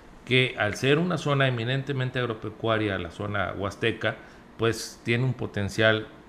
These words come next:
muy grande y un potencial muy fuerte. Y ahorita vamos a platicar de eso regresando del corte, precisamente porque... Este, no nos fumamos nada.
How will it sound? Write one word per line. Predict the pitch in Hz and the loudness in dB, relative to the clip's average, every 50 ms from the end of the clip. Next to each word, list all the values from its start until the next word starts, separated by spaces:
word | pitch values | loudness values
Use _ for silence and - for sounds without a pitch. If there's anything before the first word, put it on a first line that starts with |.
| - - - - | -20 -20 -14 -8
muy | 107 110 120 135 170 185 170 | -6 -2 0 2 2 4 4
grande | 156 143 143 143 143 135 139 143 147 143 - 110 | 4 4 4 4 2 0 0 0 -2 -4 -6 -8
y | 104 | -8
un | 104 98 95 | -8 -8 -8
potencial | 104 - - 98 95 85 104 107 107 104 98 92 - - - - - - - - - - - - - | -10 -10 -8 -8 -6 -2 0 2 2 2 0 -4 -8 -14 -20 -20 -20 -20 -20 -20 -20 -20 -20 -12 -8
muy | 113 113 127 151 147 | -2 0 2 2 2
fuerte. | - - 120 120 110 113 - 101 95 - | 2 2 2 2 2 2 -4 -8 -8 -4
Y | 110 117 | -2 0
ahorita | 120 139 147 143 - 180 175 | 0 2 0 0 0 0 0
vamos | 156 151 156 165 170 - 160 | 2 0 -2 -2 -2 -4 -4
a | 139 - | -6 -6
platicar | 123 - - 117 - - 135 135 131 | -8 -8 -8 -12 -2 2 2 4 4
de | 131 131 | 2 0
eso | 117 - 143 135 | 0 0 0 0
regresando | 120 117 107 104 101 101 113 117 117 120 | 0 -2 -2 -4 -4 -4 -4 -2 0 0
del | 113 107 - | 0 0 -2
corte, | - - 117 104 - - - 135 131 - - - - - - - | 0 0 0 0 0 -2 -4 -4 -4 -6 -12 -18 -20 -20 -14 -10
precisamente | - 98 - 117 113 117 117 110 - 135 | -8 -6 -4 -2 -2 -2 -2 -2 -2 -6
porque... | - - 110 104 104 - - 110 101 95 85 - - - - - - - - - | -4 -2 -4 -4 -4 -2 0 0 2 2 0 -4 -8 -14 -14 -14 -14 -14 -14 -6
Este, | - 101 101 95 - - 107 104 104 | -2 0 0 0 -2 -4 -4 -4 -4
no | 120 123 120 131 139 147 156 | -2 -2 0 2 4 4 4
nos | 160 151 135 - | 2 0 0 -2
fumamos | 120 117 117 117 123 131 131 123 110 101 | -2 -2 0 2 2 4 4 2 0 2
nada. | 107 107 110 120 127 147 180 185 - - | 2 4 4 6 6 6 6 4 0 -6